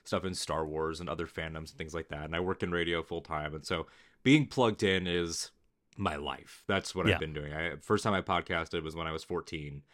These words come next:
Speaker 1: and now I'm twenty-seven.
Speaker 2: Oh, wow.
Speaker 1: And so it, I've been doing this nonstop for years, and, um, in some form or another, reviewing comic books, whether that's in written form, video form, reviewing movies,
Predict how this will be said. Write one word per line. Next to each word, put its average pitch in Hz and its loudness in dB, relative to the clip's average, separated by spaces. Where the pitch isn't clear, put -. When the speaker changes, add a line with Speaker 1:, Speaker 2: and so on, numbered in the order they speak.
Speaker 1:
and 80 -2
now 78 -4
I'm 76 -10
twenty-seven. 80 -4
Speaker 2:
Oh, - -2
wow. 151 0
Speaker 1:
And 85 -6
so 85 0
it, 101 2
I've 92 -2
been 90 0
doing 87 0
this 82 -4
nonstop 80 -2
for 82 -6
years, 76 -8
and, 80 -4
um, 82 2
in 120 2
some 110 4
form 98 4
or 90 4
another, 87 2
reviewing 85 0
comic 127 2
books, 98 0
whether 85 0
that's 82 -4
in 80 -8
written 113 0
form, 104 -2
video 113 0
form, 101 0
reviewing 95 -2
movies, 104 4